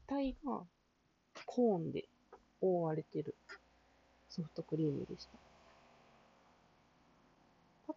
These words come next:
とイメージすると、ソフトクリームって、この手で持つところだけが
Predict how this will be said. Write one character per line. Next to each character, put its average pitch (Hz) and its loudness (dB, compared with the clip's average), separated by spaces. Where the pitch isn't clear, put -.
と 269 2
イ 254 4
メ 233 6
ー 202 2
ジ 196 4
す - -8
る 190 -2
と、 214 2
ソ 185 -6
フ - -14
ト 220 -2
ク - 0
リ 226 4
ー 196 4
ム 156 2
っ 147 -4
て、 - 0
こ 180 -2
の 170 -2
手 254 -2
で 185 4
持 180 2
つ - -20
と 175 -4
こ 175 0
ろ 165 4
だ 160 -2
け 175 -4
が 190 0